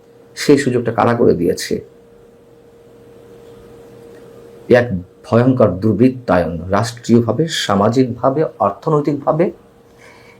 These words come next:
এই দুর্বৃত্তায়ন থেকে সম্ভবত আমাদের কোনো মুক্তি নেই। মাঝখান থেকে ক্রসফায়ারের শিকার হয় আমাদের মতন কিছু নিরীহ মানুষ।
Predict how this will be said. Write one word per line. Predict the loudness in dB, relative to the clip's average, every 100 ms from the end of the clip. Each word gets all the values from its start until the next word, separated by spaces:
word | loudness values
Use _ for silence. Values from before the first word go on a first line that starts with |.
| 2
এই | 4
দুর্বৃত্তায়ন | 4 2 0 -2 0 0 2 0
থেকে | 0 -4
সম্ভবত | -2 -2 0 0
আমাদের | 2 0 -2
কোনো | -2 0
মুক্তি | 0 -2 -2
নেই। | 0 2 0 -6 -16 _ _ _ _ _ _ -20 _ _ _ -20 -20 -20 -20 -20 -20 -20 -20 -20 -20 -18 -2
মাঝখান | 0 0 0 0
থেকে | 2 -2
ক্রসফায়ারের | 0 0 2 0 0 0
শিকার | -2 -2 -2
হয় | 0 2 2 0 -6 -20 -20 -20 -20 _ _ _ _
আমাদের | 0 2 2 2
মতন | 0 -2
কিছু | -6 -6 -2
নিরীহ | -2 -2 -4
মানুষ। | -4 -6 -6 -6 -6 -8